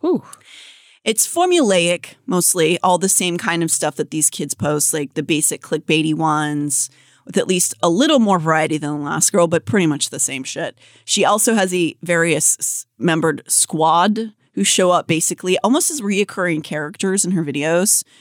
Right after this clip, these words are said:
Speaker 2: Again, this is monetizing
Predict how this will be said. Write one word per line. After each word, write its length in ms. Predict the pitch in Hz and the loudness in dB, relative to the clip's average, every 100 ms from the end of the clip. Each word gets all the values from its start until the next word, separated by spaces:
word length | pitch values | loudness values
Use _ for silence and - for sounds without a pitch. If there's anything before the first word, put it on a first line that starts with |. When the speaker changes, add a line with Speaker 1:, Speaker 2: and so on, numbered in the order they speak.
| _ _ - | _ _ -2
Speaker 2:
Again, 560 | 190 196 180 170 165 - _ | 0 2 2 0 -4 -12 _
this 220 | 175 190 | 0 0
is 140 | 202 208 | 0 2
monetizing 960 | 180 180 - 170 165 170 170 165 160 | 2 2 0 0 2 0 -2 -2 -6